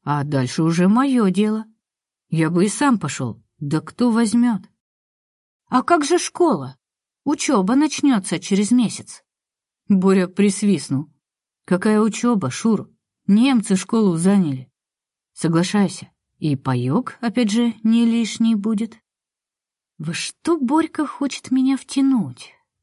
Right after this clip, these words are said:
ужаснулась Сашка. "Храбрость не моя сильная сторона. Немцы пристрелят на месте, если узнают, или будут пытать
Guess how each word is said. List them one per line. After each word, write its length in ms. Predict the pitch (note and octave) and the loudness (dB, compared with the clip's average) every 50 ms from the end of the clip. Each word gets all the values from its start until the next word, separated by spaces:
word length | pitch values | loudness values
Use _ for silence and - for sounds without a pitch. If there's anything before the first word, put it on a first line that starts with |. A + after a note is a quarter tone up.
| _ | _
ужаснулась 580 | - D#3 D3 D#3 C#3 - - D#3 D3+ D#3 D#3 - | -6 -4 -4 -4 -4 -4 -2 -2 0 0 -2 -4
Сашка. 460 | - - F3+ C3+ - - - - - _ _ _ _ _ _ _ _ _ _ _ _ _ _ | -6 -8 -8 -8 -8 -12 -16 -20 -20 _ _ _ _ _ _ _ _ _ _ _ _ _ _
"Храбрость 880 | _ - - - D#3 E3+ G#3+ B3 A3+ A#3 C4+ C4 - - - - - - - | _ -14 -10 -6 -2 0 0 0 0 -2 -4 -4 -6 -8 -12 -14 -14 -8 -2
не 140 | F#3 F#3+ G#3 | 0 2 2
моя 500 | A#3 C4+ C#4+ D4+ C#4+ B3+ C4 A#3 G#3+ G#3 | 4 2 2 2 0 0 0 0 0 0
сильная 540 | - - - A#3+ A3+ A3+ A3+ A3+ A#3 A#3 | -2 -2 -2 0 2 2 2 2 2 0
сторона. 600 | A3 - - A#3+ A#3+ A#3 A#3 A#3 A#3 A#3 A#3+ - _ _ _ _ _ _ _ _ _ _ _ _ _ - | -2 -4 -4 -4 0 0 2 2 0 -2 -4 -8 _ _ _ _ _ _ _ _ _ _ _ _ _ -2
Немцы 400 | D#3 F3+ F#3 F#3+ F3+ - - D#3+ | 0 2 2 2 2 0 -4 -6
пристрелят 720 | C#3+ - - E3+ F3+ - - - G#3 B3 C4 C4 B3+ B3 - | -6 -4 -2 -2 -2 -2 -2 -2 -2 0 0 0 -2 0 0
на 160 | A#3+ B3 C4+ | 0 2 2
месте, 460 | C4+ D4 D#4+ C#4+ G#3+ - - - E3+ | 4 4 4 4 2 0 0 -2 -2
если 220 | D#3+ D#3+ - F#3+ F#3+ | -2 -2 0 2 2
узнают, 520 | F#3+ G3 F#3+ A#3+ B3 A3 E3 C3 C3 - _ _ _ _ _ _ _ | 4 4 4 4 2 2 0 -2 -8 -14 _ _ _ _ _ _ _
или 280 | - D3 C#3+ C#3+ D#3+ G3 | -6 -4 -2 0 2 2
будут 480 | G#3 G3+ G3 A#3 A3+ G#3 C4+ - _ _ | 2 2 2 2 0 0 0 -2 _ _
пытать 600 | - D4 C#4 - - B3 G3+ F#3+ B3+ - - | -4 -4 -2 -2 0 0 2 2 0 -2 -6